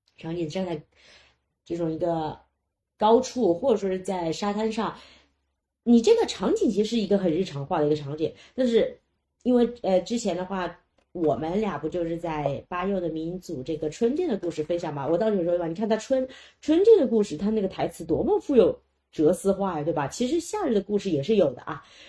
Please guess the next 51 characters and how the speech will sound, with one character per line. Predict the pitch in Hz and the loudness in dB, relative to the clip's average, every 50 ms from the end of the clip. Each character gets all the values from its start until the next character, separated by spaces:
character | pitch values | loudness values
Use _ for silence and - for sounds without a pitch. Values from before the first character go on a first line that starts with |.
| - _ | -12 _
然 | - 170 180 196 | 0 0 2 2
后 | 226 | 2
呢， | 220 220 208 202 - - _ _ | 2 2 0 -2 -4 -8 _ _
也 | - 180 | -4 -2
就 | 175 196 196 190 | 0 0 -2 0
是 | |
说 | 190 202 190 | 0 -2 -2
这 | 190 240 | -2 0
样 | 240 233 214 | 0 0 -2
子 | 190 | -2
的 | 165 160 151 | -4 -4 -4
话， | - 175 165 156 151 | -2 -2 -2 -2 -2
他 | - 202 208 | -2 -2 -2
一 | 185 185 226 | 0 0 0
下 | 269 330 320 277 | 0 0 0 0
子 | 226 202 | -2 -2
就 | 185 - 202 | -2 -2 -4
是 | 196 - 185 175 160 - - _ _ _ _ _ _ _ _ _ _ _ _ _ _ _ _ | -4 -2 -2 -2 -2 -2 -4 _ _ _ _ _ _ _ _ _ _ _ _ _ _ _ _
把 | - 196 180 165 156 156 | -6 -4 -2 -2 -2 -2
利 | 165 208 254 269 | -2 -2 -2 -2
益 | 233 226 226 214 185 156 - - _ _ _ _ _ _ _ _ _ _ _ _ _ _ | 0 0 2 2 0 0 -2 -6 _ _ _ _ _ _ _ _ _ _ _ _ _ _
拔 | - 185 165 196 208 | -8 -4 -4 -2 -2
高， | 233 240 247 | 0 0 2
也 | 247 226 190 | 2 2 2
就 | 185 190 | 2 0
是 | 202 190 | 0 -2
说 | 190 - _ _ _ _ _ _ _ _ _ - - - - _ | -2 -6 _ _ _ _ _ _ _ _ _ -20 -20 -20 -20 _
抽 | - - - 285 320 320 | -14 -8 -4 0 0 2
离 | 262 202 170 | 2 0 -2
出 | 170 - 226 | -2 -2 -2
了 | 220 202 175 | 0 0 0
这 | - 202 | -2 -4
么 | 196 190 175 | -4 -4 -4
一 | 170 - | -4 -2
个 | 196 185 180 175 175 - | -2 -2 -2 -2 -2 0
日 | - 370 | 0 0
常 | 320 214 185 165 | 2 0 -2 -4
情 | - - 156 160 | -4 -6 -8 -6
景 | 165 170 143 | -4 -4 -4
化。 | 139 - 151 139 - - - - _ _ _ _ _ _ _ _ _ _ _ _ _ _ _ _ _ _ - | -4 -4 -4 -4 -6 -8 -10 -16 _ _ _ _ _ _ _ _ _ _ _ _ _ _ _ _ _ _ -14
他， | - 226 247 240 247 254 254 262 - - - _ _ _ _ _ _ | -8 -6 -4 -2 -2 -2 -4 -4 -6 -10 -14 _ _ _ _ _ _
也 | 170 185 | -2 -2
就 | 185 220 208 | 0 -2 -2
是 | 214 214 | -2 -4
大 | - 277 247 202 | -2 -2 -2 0
家 | 214 226 226 226 | 2 2 0 0
在 | 226 254 240 220 208 190 185 175 170 | 0 -2 -2 -2 -2 -2 -2 -2 -2
我 | 165 | -4
们 | 160 160 | -6 -6
说 | - 196 | -8 -10
是 | 190 - 202 185 - | -8 -6 -6 -8 -8